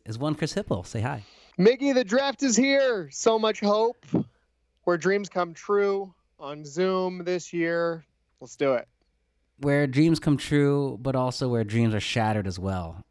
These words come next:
Speaker 1: Uh, you know, I can point you to one Jahlil Okafor, one Markelle Fultz, but let's stay positive here.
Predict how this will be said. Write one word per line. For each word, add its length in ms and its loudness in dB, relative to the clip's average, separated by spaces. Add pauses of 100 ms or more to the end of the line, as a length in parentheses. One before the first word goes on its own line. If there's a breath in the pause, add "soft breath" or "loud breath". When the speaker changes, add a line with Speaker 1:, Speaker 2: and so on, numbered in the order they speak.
Speaker 1:
Uh, 580 -6
you 120 -10
know, 80 -10
I 80 -10
can 140 -14
point 240 -4
you 60 -6
to 240 -8
one 320 -2
Jahlil 360 -12
Okafor, 1080 0 (640 soft breath)
one 140 0
Markelle 400 -6 (120)
Fultz, 480 -2
but 180 -2
let's 160 0
stay 200 0
positive 420 -4
here. 240 -18